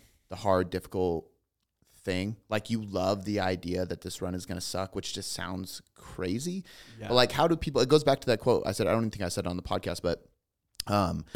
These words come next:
Speaker 1: there's three types of responses people have to greatness, and you're either inspired by it, you're envious by it,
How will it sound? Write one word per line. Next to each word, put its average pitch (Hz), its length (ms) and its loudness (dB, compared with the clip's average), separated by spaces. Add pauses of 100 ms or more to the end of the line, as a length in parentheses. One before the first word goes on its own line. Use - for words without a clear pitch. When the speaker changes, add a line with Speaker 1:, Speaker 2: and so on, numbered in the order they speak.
(600)
Speaker 1:
there's 120 180 2
three 127 400 6
types 113 280 2
of 92 300 4
responses 95 420 -2
people 92 220 -2
have 92 160 2
to 92 80 -2
greatness, 87 480 2
and 90 100 -4
you're 90 100 2
either 90 180 4
inspired 101 420 2
by 104 140 8
it, 107 300 2
you're 87 200 -2
envious 95 400 0
by 78 220 -2
it, 85 200 0